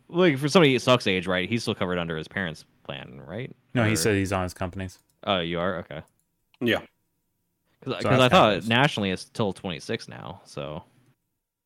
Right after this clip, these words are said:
Speaker 3: I have no idea, but, uh, I wanted to be on my work stuff anyway, 'cause it just goes.
Speaker 1: Well, I guess you'll age out of it anyways eventually, so then it'll be good to have.
Speaker 2: Right.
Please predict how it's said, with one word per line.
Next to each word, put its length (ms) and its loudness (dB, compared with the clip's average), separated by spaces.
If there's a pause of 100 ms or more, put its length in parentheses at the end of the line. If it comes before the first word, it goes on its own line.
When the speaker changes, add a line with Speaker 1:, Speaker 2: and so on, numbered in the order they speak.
(240)
Speaker 3:
I 140 6
have 160 4
no 180 6
idea, 340 4
but, 260 0 (1300)
uh, 40 0
I 320 2
wanted 240 2
to 20 -6
be 100 -2
on 60 0
my 80 -2
work 240 -4
stuff 240 -8
anyway, 320 -8
'cause 240 -16 (1120)
it 80 -20
just 140 -18
goes. 180 -10 (360)
Speaker 1:
Well, 140 4
I 100 4
guess 220 -4
you'll 140 -10
age 220 -14
out 180 -12
of 100 -16
it 140 -14
anyways 400 -14
eventually, 480 -10
so 160 -12
then 240 -10
it'll 200 -12
be 80 -14
good 180 -10
to 40 -12
have. 340 -12 (240)
Speaker 2:
Right. 220 -6